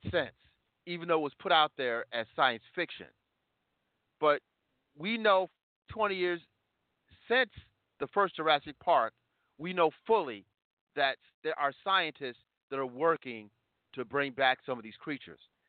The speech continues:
in real time. That is going on. They're, they're working to bring back, and we've spoken about this on our show, they're working to bring back the woolly mammoth. This is for real.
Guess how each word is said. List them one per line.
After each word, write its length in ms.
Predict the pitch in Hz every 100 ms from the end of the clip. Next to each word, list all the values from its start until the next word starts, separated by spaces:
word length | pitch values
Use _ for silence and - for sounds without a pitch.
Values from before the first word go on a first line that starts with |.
| -
in 100 | 123
real 240 | 127 127
time. 340 | - 135 104 85 _ _ -
That 200 | 151 165
is 120 | 147
going 320 | - 135 131 120
on. 240 | 117 92 - _ _ _ _ _
They're, 100 | 147 143
they're 120 | 165 147
working 420 | 147 196 - 175
to 100 | 127
bring 280 | 117 151 139
back, 200 | 147 120
and 80 |
we've 120 | 135 147
spoken 240 | - 156 131
about 240 | 127 117
this 120 | 127 -
on 200 | 113 110
our 140 | 107 107 -
show, 280 | 202 123 - _ _ _
they're 140 | - 139
working 380 | 139 185 185 156
to 80 |
bring 260 | 127 143 139
back 260 | 123 131 123
the 60 | 117
woolly 300 | 110 123 117
mammoth. 380 | 113 120 107 69 _ _ _ _ _ _ _ _ _ _ _ -
This 100 | 127
is 100 | 151 -
for 120 | 165
real. 300 | 160 120